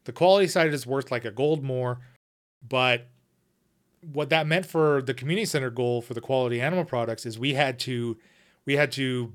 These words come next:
build either a barn or a coop. We had to then buy the animals, and then we had to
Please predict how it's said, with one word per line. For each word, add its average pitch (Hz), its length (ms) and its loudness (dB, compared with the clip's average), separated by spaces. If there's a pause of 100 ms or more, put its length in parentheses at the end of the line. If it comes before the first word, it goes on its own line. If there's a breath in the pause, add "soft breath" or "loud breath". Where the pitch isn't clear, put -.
build 151 320 4
either 147 300 4
a 127 60 2
barn 131 380 0
or 165 140 4
a 165 40 4
coop. 143 340 -2 (520)
We 131 120 0
had 131 140 0
to 120 180 -6 (120)
then 131 320 -2
buy 131 320 2
the 160 200 2
animals, 131 640 -2 (640)
and 131 180 -4
then 123 240 0
we 120 120 -2
had 123 340 -2
to 120 600 -2